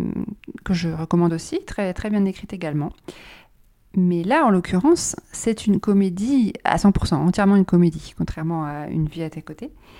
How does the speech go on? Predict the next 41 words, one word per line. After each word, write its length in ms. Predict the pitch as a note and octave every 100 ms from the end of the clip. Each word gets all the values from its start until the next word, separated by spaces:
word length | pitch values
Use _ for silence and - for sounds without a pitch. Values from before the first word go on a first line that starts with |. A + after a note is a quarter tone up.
| - - - - - -
Et, 1080 | G3 F#3+ F#3 F3 E3+ E3 D#3+ D#3+ - -
et 40 | E3
là, 160 | F3+
c'est, 320 | F3+ - D#3+
c'est, 320 | D3+ D#3+ D3+ C#3+
c'est 300 | - D#3 C#3+
des 120 | D#3+
larmes 240 | E3 E3+ E3
de 100 | D#3
rire, 240 | D3 -
quoi. 140 | - - - - - - F#3
Dès 220 | A#3+ C4+
le 60 |
début, 400 | A3+ B3+ A#3+ C4+
donc, 200 | A#3+ F#3
nous 80 | G3
sommes 200 | F#3 F3+
projetés 300 | - F3 -
dans 80 | A3
l'histoire 280 | F#3 - G#3
de 80 | E3
cette 240 | E3 D#3
troupe 280 | - - G#3+
et 60 | E3+
de 100 | D#3
ses 160 | D#3+ D#3
déboires, 600 | E3 D#3+ E3+ A3+ - - - - - - _ _
et, 460 | E3+ D#3+ D#3 D3+ -
et 40 | D#3
surtout 320 | - D#3+ A#3
le 100 | F#3+
metteur 340 | E3 D#3 C3
en 80 | C3+
scène, 360 | - B3 C4 F3
donc, 320 | D#3 E3+ -
euh, 380 | D3+ D3+ D3+ D3
qui, 360 | - - F3 E3+ E3
qui 180 | - D#3
nous 120 | D#3
présente, 500 | - D#3+ D#3+ D#3+ -
euh, 320 | D3+ D3+